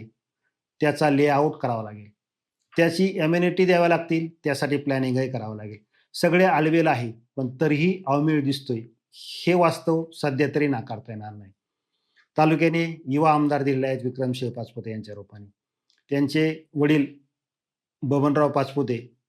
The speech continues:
हे अनुभवी आहेत. देवेंद्र फडणवीस यांच्याकडे या दोघांचे वजन आहे,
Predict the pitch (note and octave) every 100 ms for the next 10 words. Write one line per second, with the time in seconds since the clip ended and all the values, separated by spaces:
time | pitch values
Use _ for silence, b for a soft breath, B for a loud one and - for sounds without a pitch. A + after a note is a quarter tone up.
0 | _ _ - - D3+ D#3+ - C#3 C3+ C3+
1 | B2+ G#2+ G#2+ _ _ _ _ _ _ _
2 | B2 A#2+ D3+ D#3 D#3 D#3 C#3+ D3 D#3 D3
3 | D3 C3+ C#3+ C#3 C#3 C#3 B2 C#3 C3+ C3+
4 | B2+ C#3+ D3+ D#3+ A#2 B2+ C3 A#2 -